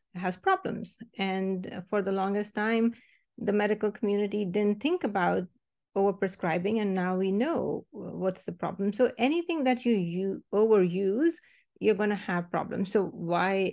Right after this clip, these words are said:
uh, not with vaccines? Why you keep, uh, and in any case, vaccines are, uh, uh, you know, th-, there is, um, uh,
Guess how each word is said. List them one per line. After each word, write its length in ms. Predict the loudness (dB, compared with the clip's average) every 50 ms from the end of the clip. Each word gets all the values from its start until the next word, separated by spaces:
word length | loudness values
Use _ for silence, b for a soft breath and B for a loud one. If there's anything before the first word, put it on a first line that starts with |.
| -2 -4
uh, 280 | -2 0 0 -2 -2 -2 -2
not 260 | -2 0 0 0 -2
with 160 | -2 0 2
vaccines? 720 | 2 2 2 0 -4 -4 -6 -6 -4 -4 -6 -8 -6 -6
Why 300 | -4 -2 -2 0 0 0
you 300 | 0 0 0 -2 -2 -4
keep, 360 | -6 -6 -8 -8 -8 -8 -14 -16 -14
uh, 120 | -14 -14 -14 -16 _ _ b b b b b b 0
and 260 | 2 4 4 4 4
in 240 | 4 4 4 2 2
any 260 | 2 4 4 4 4
case, 300 | 2 2 0 -2 -2 -2
vaccines 760 | -2 -2 -2 -2 -2 -4 -4 -2 0 0 2 0 0 -2 -4
are, 480 | -4 -2 0 0 0 0 0 -2 -2 -4 -6 -10
uh, 40 |
uh, 280 | -10 -10 -10 -12 -14 -12 -12 -12 -14 -16 -16 -12
you 120 | -10 -6 -6
know, 140 | -4 -6 -6 -8 -12
th-, 120 | -14 -12 -6 -4
there 200 | -2 -2 0 0
is, 240 | -2 -2 -4 -6
um, 440 | -6 -4 -2 -2 0 0 -2 -2 -4 -6 b b b b b _ _ _ _ _ _ _ _ _ _ _ -8
uh, 360 | -4 -2 -2 0 -2 -2 -4